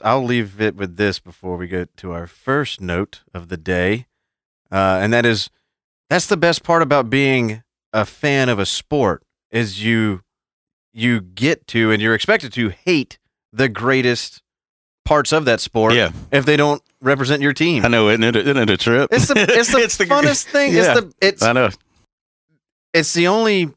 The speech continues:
Speaker 1: avenue of life where the level of hatred shows how much you actually love the sport.
Speaker 2: Right.
Speaker 1: The
Speaker 2: Well,
Speaker 1: more
Speaker 2: not the only. Not the only. Music is s-, very similar, too.
Speaker 1: I guess, but if there's a band that I hate,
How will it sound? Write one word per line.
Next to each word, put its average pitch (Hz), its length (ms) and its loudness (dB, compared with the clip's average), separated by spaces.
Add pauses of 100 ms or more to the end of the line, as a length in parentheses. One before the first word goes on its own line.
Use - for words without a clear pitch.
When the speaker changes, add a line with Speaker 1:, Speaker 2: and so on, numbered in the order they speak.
(240)
Speaker 1:
avenue 151 400 2
of 117 120 0
life 127 500 2
where 110 280 2
the 107 100 0
level 120 380 2
of 87 120 -4
hatred 101 520 -4
shows 107 520 -4
how 107 120 -6
much 98 260 -6
you 98 100 -4
actually 95 320 -4
love 92 280 -2
the 87 100 -14
sport. 85 380 -12
Speaker 2:
Right. 87 300 0 (500)
Speaker 1:
The 107 120 -2
Speaker 2:
Well, 190 160 4
Speaker 1:
more 160 80 4
Speaker 2:
not 226 160 2
the 247 100 2
only. 160 440 0
Not 139 200 0
the 156 100 0
only. 92 340 -2
Music 127 400 0
is 117 240 -2 (460)
s-, - 80 -6
very 104 240 0
similar, 85 340 -2 (380)
too. 76 220 -2 (640)
Speaker 1:
I 233 220 -6 (140)
guess, 143 420 0
but - 260 0 (240)
if 175 140 0
there's 277 260 0
a 175 40 2
band 156 400 0
that 131 80 0
I 107 120 4
hate, 127 360 -2